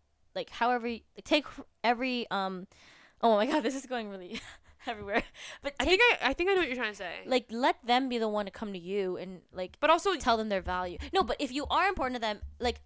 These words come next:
Speaker 1: I would
Speaker 2: communicate to your friends their importance in your life.
Speaker 1: Yes, exactly. And,
Speaker 2: Like,
Speaker 1: like,
Speaker 2: be straight up.
Speaker 1: but also, like, if you're
Speaker 2: Be
Speaker 1: unsure,
Speaker 2: blunt,
Speaker 1: if you're
Speaker 2: people.
Speaker 1: unsure of that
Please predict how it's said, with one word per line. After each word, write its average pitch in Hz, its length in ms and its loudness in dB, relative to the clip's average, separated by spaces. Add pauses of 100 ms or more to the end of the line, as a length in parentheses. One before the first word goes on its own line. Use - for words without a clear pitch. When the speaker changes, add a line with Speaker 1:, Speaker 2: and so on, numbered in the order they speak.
Speaker 1:
I 269 140 6
would 330 300 -4
Speaker 2:
communicate 302 420 2
to 285 80 -2
your 269 80 -2
friends 226 220 0
their 196 160 0
importance 175 360 -4
in 170 60 -12
your 160 100 -8
life. - 300 -10 (200)
Speaker 1:
Yes, 277 400 6
exactly. 214 600 -2
And, 240 160 -4
Speaker 2:
Like, 233 120 4
Speaker 1:
like, 196 40 -8
Speaker 2:
be 262 100 -2
straight 240 280 0
up. - 220 0 (460)
Speaker 1:
but 277 140 2
also, 302 240 0
like, 262 260 -8
if 247 80 -12
you're 311 140 -8
Speaker 2:
Be 285 80 -14
Speaker 1:
unsure, 269 340 -4
Speaker 2:
blunt, 359 280 4
Speaker 1:
if 254 120 -8
you're 262 180 -10
Speaker 2:
people. 262 320 -8
Speaker 1:
unsure 277 220 -6
of 208 140 -14
that 208 180 -12